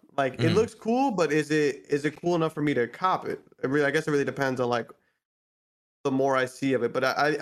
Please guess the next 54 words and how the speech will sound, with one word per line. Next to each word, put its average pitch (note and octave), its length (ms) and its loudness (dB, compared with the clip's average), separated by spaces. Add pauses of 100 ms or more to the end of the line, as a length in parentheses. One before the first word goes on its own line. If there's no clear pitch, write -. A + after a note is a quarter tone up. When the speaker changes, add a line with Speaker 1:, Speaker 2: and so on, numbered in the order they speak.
Speaker 1:
I - 40 2
am F3+ 120 0
interested E3 360 -2
in C#3 100 0
all, C3 100 0
like, C3 180 0
the, B2+ 120 -2 (260)
the, A#2 320 2
the B2 140 2
abilities B2 560 -2
and, A#2+ 140 -2
like, A2+ 180 -2
the A2+ 80 -6
weapons A#2 360 -2
that A2+ 80 -6
you A2 120 -4
can - 160 -10
use. C#2+ 240 -8
It - 100 -18
doesn't D3 260 -2
look C3+ 140 -2
like B2+ 120 0
a - 40 0
Speaker 2:
Mm-hmm. F#2+ 40 -6 (180)
Speaker 1:
bad A#2 60 -12
game A#2 180 -2
whatsoever. A#2 580 -2
Like, A#2+ 120 -6
if A#2+ 120 -4
you're D3 260 0
into, C#3+ 400 0
if C3 100 -2
you D3 100 0
like D3+ 160 -2
Breath D3 180 -4
of B2+ 60 -12
the B2+ 60 2 (140)
Wild C#3+ 380 0 (400)
or B2+ 100 0
that B2+ 240 0
kind C3+ 160 -2
of, A#2+ 80 -2
like, B2 240 0
open C3 220 0
exploration, C3 540 0
I A#2+ 60 2
think C#3+ 300 -6
that's B2+ 220 -4
what B2 300 -2
this B2 120 -6
game A#2+ 240 0
is A2 120 -6
going - 360 -6
for. - 400 -6